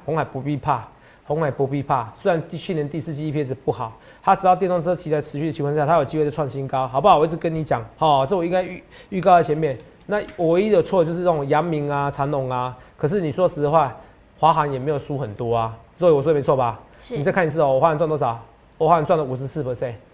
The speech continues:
Speaker 2: 对。
Speaker 1: 然后网络上一直有人留言，我也不太懂，昨天万润没有涨哦，然后就有人在念，投没有啊？你的成本跟我成本差不多，Roy 啊，如果你的万润你的成本是七十块，
Speaker 2: 嗯。
Speaker 1: 我不论万润今天涨停还跌停，会很紧张吗？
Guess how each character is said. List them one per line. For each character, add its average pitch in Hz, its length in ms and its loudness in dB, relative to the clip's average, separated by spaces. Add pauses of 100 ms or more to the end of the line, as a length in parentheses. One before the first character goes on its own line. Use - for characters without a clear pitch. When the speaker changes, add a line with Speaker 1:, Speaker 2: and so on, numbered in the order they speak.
Speaker 2:
对。 - 200 -8
Speaker 1:
然 175 100 2
后 208 80 2
网 175 100 4
络 190 80 2
上 185 160 0
一 180 60 -2
直 170 100 -2
有 156 60 4
人 139 100 0
留 139 160 0
言， 131 180 0
我 156 120 2
也 202 60 6
不 180 100 -4
太 175 140 2
懂， 120 260 -4
昨 170 100 0
天 180 140 -2
万 190 140 0
润 180 120 0
没 147 180 -4
有 160 100 0
涨 117 200 -4
哦， 113 220 -10
然 139 80 -2
后 143 60 -2
就 165 100 0
有 143 60 -2
人 131 80 -6
在 139 80 -4
念， 139 200 -2 (320)
投 226 120 2
没 277 100 2
有 254 60 6
啊？ 226 100 0
你 226 80 2
的 196 80 0
成 196 220 0
本 180 80 0
跟 190 100 -2
我 165 60 0
成 156 80 -2
本 151 100 0
差 151 100 -2
不 151 80 -2
多， 143 220 0
Roy 185 320 6
啊， 135 160 0 (280)
如 240 180 4
果 233 160 8
你 175 180 2
的 185 160 2
万 233 260 8
润 202 280 2
你 160 40 -2
的 160 60 -2
成 170 180 -2
本 160 120 -4
是 156 80 -6
七 185 180 -4
十 151 100 -4
块， 143 240 0 (360)
Speaker 2:
嗯。 294 100 -6
Speaker 1:
我 170 80 4
不 180 140 4
论 254 120 12
万 254 140 6
润 240 100 6
今 185 80 2
天 233 80 4
涨 165 160 0
停 147 80 0
还 160 80 0
跌 165 140 0
停， 147 140 0
会 180 100 2
很 156 100 0
紧 143 140 -6
张 135 160 -4
吗？ 135 180 -8